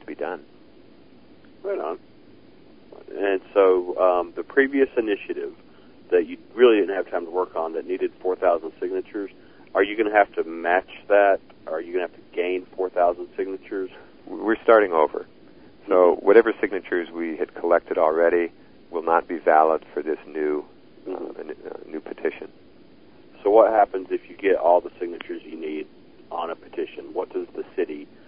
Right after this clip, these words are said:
Speaker 2: what are they required by law? How do they have to respond once, once you get it there?
Speaker 1: They count up the signatures, and if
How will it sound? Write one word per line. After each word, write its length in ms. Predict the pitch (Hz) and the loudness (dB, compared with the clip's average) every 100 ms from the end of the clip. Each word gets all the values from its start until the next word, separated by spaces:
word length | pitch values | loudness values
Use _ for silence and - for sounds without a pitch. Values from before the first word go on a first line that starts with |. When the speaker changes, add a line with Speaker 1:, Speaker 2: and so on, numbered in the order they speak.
| - - | -20 -2
Speaker 2:
what 120 | 98 101 | 2 4
are 40 | |
they 120 | 92 | 4
required 500 | 85 80 90 85 80 | 0 -2 0 0 0
by 120 | 80 78 | -2 -2
law? 360 | 78 67 - 87 | -2 -6 -4 -2
How 80 | 90 | 0
do 60 | |
they 140 | 82 78 | 0 -2
have 200 | 82 - | -6 -6
to 60 | 80 | -12
respond 520 | 69 - 78 69 - - | -12 -10 -10 -10 -14 -12
once, 180 | 82 78 - | -12 -12 -12
once 140 | 82 - | -12 -12
you 60 | - | -14
get 160 | - | -10
it 120 | 73 - | -10 -12
there? 180 | - - - - - | -18 -18 -20 -10 2
Speaker 1:
They 440 | 101 98 95 92 - | 6 8 6 2 -4
count 320 | - 101 104 110 | -2 0 4 4
up 140 | 104 | 4
the 80 | 92 - | 0 -2
signatures, 480 | 107 120 - 139 143 - | -2 -2 -4 -4 -4 -10
and 160 | 87 85 | -8 -6
if 120 | 85 | -6